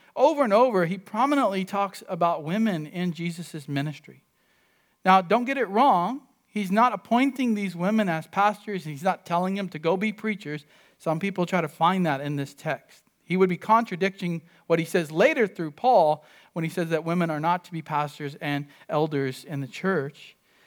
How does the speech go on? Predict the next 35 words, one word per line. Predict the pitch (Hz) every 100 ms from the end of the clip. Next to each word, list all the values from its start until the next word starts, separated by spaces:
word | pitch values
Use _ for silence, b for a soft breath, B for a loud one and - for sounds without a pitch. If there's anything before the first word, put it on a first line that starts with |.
| b
But | 175
he | 202 330
is | 453
giving | 196 196 320 370 226
them | 196
a | 185
prominent | 180 - 233 381 254 -
place | 196 302 311 -
here. | 139
Think | 139 359
about | 202 170 139
it. | 127 _ _
These | - 285 339
women | 285 285 277
who | 233
went | 226 226
to | 196
the | 165
tomb | - 202 170
are | 143
the | 131
very | - 180 240
first | 233 208 185 180
ones | 165 165 - b b -
to | 156
see | - 254 320
the | 359 262
empty | 190 170 - 165
tomb, | - 147 143 170 b b
and | 170 165 160
one | 302
of | 349 170
them, | 156 160
Mary | 165 214 226
Magdalene, | 160 160 208 277 190 156 147 151